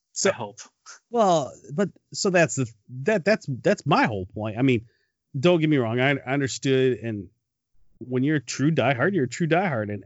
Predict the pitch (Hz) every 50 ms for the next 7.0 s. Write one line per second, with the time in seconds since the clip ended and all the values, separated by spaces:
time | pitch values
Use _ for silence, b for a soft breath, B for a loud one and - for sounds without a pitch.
0 | - 107 117 120 110 - 73 117 120 127 110 123 131 135 135 - - - - 120
1 | 131 131 127 120 123 127 123 120 120 110 110 110 - - - 131 123 120 113 117
2 | 113 110 104 104 107 98 101 98 90 85 82 - - - 101 80 64 - _ _
3 | _ - 117 113 107 101 104 117 - - - 123 131 131 123 120 117 101 - -
4 | - - - _ - 92 - - 104 90 87 92 - - 95 85 92 92 82 85
5 | 76 67 67 - _ _ _ _ _ _ _ _ - 98 95 95 92 - 104 98
6 | 98 110 110 - 117 101 101 101 92 98 92 90 92 98 101 104 104 101 -